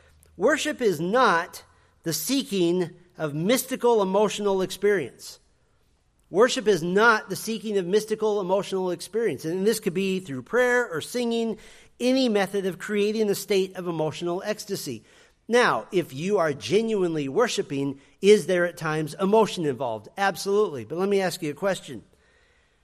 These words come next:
Suppose in the typical American evangelical church, a man by the name of Job walked in. And I wonder if we have any idea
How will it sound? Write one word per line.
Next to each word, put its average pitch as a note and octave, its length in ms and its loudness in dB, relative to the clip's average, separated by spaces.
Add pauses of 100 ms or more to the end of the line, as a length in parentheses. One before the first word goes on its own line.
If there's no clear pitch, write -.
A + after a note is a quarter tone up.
(520)
Suppose G3+ 640 4
in E3+ 160 -2
the D#3 80 -2
typical F3+ 480 -2
American F3 420 -2
evangelical E3 600 -2
church, G3 340 -2
a D3 60 -4
man E3+ 300 -4
by D#3 100 -2
the D3+ 100 -2
name D#3 220 -2
of A2+ 180 -8
Job E3 460 -2
walked A#2+ 380 -8
in. F#2+ 120 -18 (1800)
And D3+ 80 0
I F#3+ 80 4
wonder G#3+ 420 4
if D#3 280 -6
we F#3 140 4
have D#3+ 200 2 (1300)
any B3+ 300 2
idea F#3 560 2